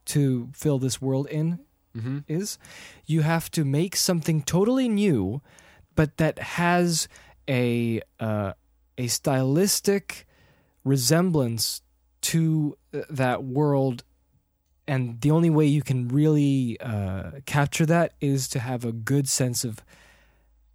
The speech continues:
Speaker 1: uh, observational sort of
Speaker 2: And again, a good sense of what makes that world the world it is, right?
Speaker 1: Yeah. Uh, design-wise, designs-wise.
Speaker 2: Yeah, design, exactly. Design-wise, right.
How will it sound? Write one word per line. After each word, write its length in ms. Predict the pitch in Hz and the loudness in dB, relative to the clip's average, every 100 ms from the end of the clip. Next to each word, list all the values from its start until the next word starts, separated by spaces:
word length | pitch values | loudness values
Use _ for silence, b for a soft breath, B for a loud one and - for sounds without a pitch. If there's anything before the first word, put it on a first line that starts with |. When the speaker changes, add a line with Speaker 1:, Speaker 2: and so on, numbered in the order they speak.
| _ _ | _ _
Speaker 1:
uh, 40 | - | -10
observational 1400 | 90 131 127 139 117 127 127 - 120 107 104 107 107 - | -2 -2 0 -2 0 0 0 -2 -2 -2 -4 -6 -8 -12
sort 280 | - 120 101 | -8 -4 -4
of 180 | 98 107 | -4 -4
Speaker 2:
And 80 | 127 | -4
again, 200 | 135 135 | -2 0
a 60 | |
good 160 | 131 139 | 0 -2
sense 220 | 147 127 | -2 -2
of 100 | 123 | -2
what 160 | 123 107 | -2 -2
makes 280 | 117 113 - | -4 -6 -4
that 240 | 107 95 | -4 -4
world 560 | 98 101 95 90 90 - - | -4 -4 -2 -4 -8 -16 -10
the 100 | 98 | -6
world 240 | 95 - | -4 -6
it 80 | - | -10
is, 200 | 73 - | -14 -12
right? 260 | 87 82 90 b b b b b - | -8 -8 -10 b b b b b -8
Speaker 1:
Yeah. 380 | 110 87 107 151 _ - | -6 -6 -8 -14 _ -6
Uh, 300 | 110 107 107 | -4 -2 -2
design-wise, 800 | 120 120 117 113 95 87 104 | -2 0 0 -2 -4 -8 -10
designs-wise. 720 | - 110 101 101 110 - - 95 | -10 -8 -6 -6 -8 -10 -10 -8
Speaker 2:
Yeah, 120 | - | -6
design, 340 | 101 104 104 | -6 -4 -4
exactly. 340 | 113 98 78 - _ | -4 -6 -8 -12 _
Design-wise, 480 | - 95 85 - - | -10 -8 -8 -10 -14
right. 200 | 85 - | -14 -14